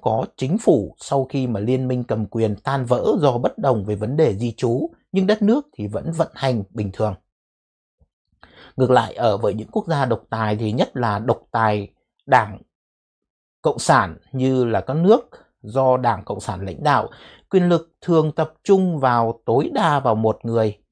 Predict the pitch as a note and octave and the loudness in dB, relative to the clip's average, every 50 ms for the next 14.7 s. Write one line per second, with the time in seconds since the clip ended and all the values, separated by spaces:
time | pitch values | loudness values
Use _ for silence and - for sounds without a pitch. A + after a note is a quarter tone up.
0 | _ _ - A#2+ B2 A#2 - - - - E3+ E3 D3+ - A2 G2+ G#2 G2+ E2 E2 | _ _ -2 -2 -2 -2 -6 -4 -2 0 0 0 0 -2 -4 -4 -4 -6 -6 -6
1 | - - A#2 G#2+ G2+ A#3 A#3+ G#3 C3 G#2 F#2 - G2+ G#2+ - - D3+ C3 A#2 G2+ | -4 -4 -4 -2 -2 -2 0 0 0 -2 -2 -4 -8 -8 -4 0 2 4 4 4
2 | F#2 - - - - _ - D3+ C#3+ - B2 G#2 - - C#3+ C#3 - - D3 C#3 | 2 -2 -10 -20 -12 _ -4 -4 -2 -2 -2 -2 -2 -4 -6 -6 -6 -6 -6 -6
3 | C#3 - _ - G3+ F#3+ D#3+ C3+ B2+ A2+ - - - - C4+ C#4+ - - - A2+ | -6 -6 _ 0 2 2 2 2 0 -2 -2 -4 -4 -6 -6 -6 -6 -6 -10 -6
4 | - - F3 - D#3+ C#3 C3 B2 A#2 G#2 - - - - - B2 B2+ - F3 D3+ | -6 -6 -4 -2 -4 -2 -2 -2 -2 -4 -4 -8 -18 -8 -4 -4 -2 0 2 2
5 | B2+ A2+ A2 A#2 C4+ D#4 _ _ _ _ _ _ _ _ - C#3 C#3+ D3 D3+ D3+ | 2 2 2 -2 -6 -10 _ _ _ _ _ _ _ _ 0 2 4 4 4 2
6 | C#3+ - D#3 D3 C#3+ B2+ A2+ A2 A#2 A#2+ C#3+ C#3+ - - - - C#3 B2 A#2+ A#2+ | 0 -2 -2 0 2 2 2 2 2 2 0 -2 -6 -8 -6 -2 0 0 0 0
7 | - - C#3 A#2 - - B2 A2+ G#2+ G#2 - - - - D3+ - - - - A#2+ | -2 -4 -6 -6 -2 0 0 0 0 0 -4 -4 -2 -2 -4 -4 -4 -6 -6 -6
8 | G2 F2+ A#2 A#2 A2+ G2 F2 - _ _ _ _ - - - _ - - D#3+ D#3 | -4 -4 -4 -4 -4 -4 -6 -12 _ _ _ _ -20 -20 -20 _ -2 0 0 2
9 | C#3 A2+ - - A#2 D3 - - B2+ A#2 A2 A#2+ A#2 A2+ - - C3+ C#3 - - | 0 0 0 -2 -2 -2 -2 -4 -4 -2 0 2 2 2 0 -4 -8 -8 -6 -4
10 | - F#3+ A#3+ C4 - _ - G#2+ G2+ G#2 A#2 B2 A#2+ A2+ B2 A#2+ - - - B2+ | -2 -2 -2 -2 -4 _ -6 -6 -4 -4 -4 -4 -2 0 -2 -2 -2 -4 -8 -6
11 | B2 A#2+ A#2+ A#2 B2+ C3+ B2+ - - _ _ - A2 A2 A#2+ - - F3+ B2+ G2+ | -4 -4 -2 0 0 -2 -2 -2 -6 _ _ -6 -4 -4 -4 -4 -2 -2 -2 -2
12 | G#2 G#2+ B2 - E2+ F3 - - A#2 G#2 G2+ B2+ E3 D3 A#2 - C3 D#3 - - | -2 -2 -4 -4 -4 -6 -4 -2 0 0 0 0 -2 -4 -4 -4 -4 -6 -6 -2
13 | C3+ C#3 C#3+ A#2 - _ _ _ _ - A#2+ A2+ G#2+ - - - C3+ A2+ - - | -2 -2 -2 -2 -4 _ _ _ _ -4 -2 -2 -2 -4 -4 -4 -4 -4 -4 -6
14 | - A#2+ A#2+ G#2+ A2 F#2+ F#2+ G2+ G2+ G2+ G2+ G#2 C#3 B3+ | -8 -6 -4 -2 -2 -4 -4 -4 -2 0 0 0 -2 -4